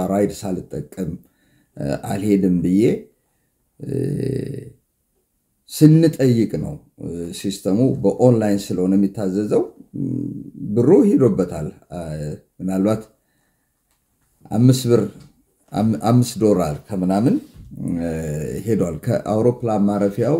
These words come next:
የ-፣ አ፣ ፊኒክስ ዳውንታውን፣ እ፣ ለመሄድ ሞልተን እኔ ተሳፍሬባት ልሄድ፣ ከዛ ፓስተር ኪሩቤል ከዳውንታውን እንደገና ወደ ኤርፖርት ሊያመጣኝ፣ ኤርፖርት ሂደን ነው ያዘዝነው።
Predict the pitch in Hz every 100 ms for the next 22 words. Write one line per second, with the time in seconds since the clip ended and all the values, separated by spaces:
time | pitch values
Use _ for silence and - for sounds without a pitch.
0 | 139 92 95 87 78 - _ _ _ _
1 | _ - - 52 53 53 55 58 - _
2 | _ _ _ _ _ _ 131 117 107 101
3 | - - - 110 107 101 98 107 85 69
4 | - _ _ _ _ _ _ _ _ -
5 | 80 78 82 - - - - - - -
6 | - 92 92 107 139 - - _ _ _
7 | _ _ _ _ _ - 95 98 98 98
8 | 110 123 131 110 113 101 104 107 85 98
9 | 95 87 85 95 139 - - _ _ _
10 | _ - 85 87 98 98 - 117 101 -
11 | 90 127 - - _ 107 98 107 104 104
12 | 101 98 92 98 101 101 101 101 - 95
13 | - 87 85 76 73 82 - 107 - 110
14 | - 101 90 90 82 87 90 76 82 69
15 | 55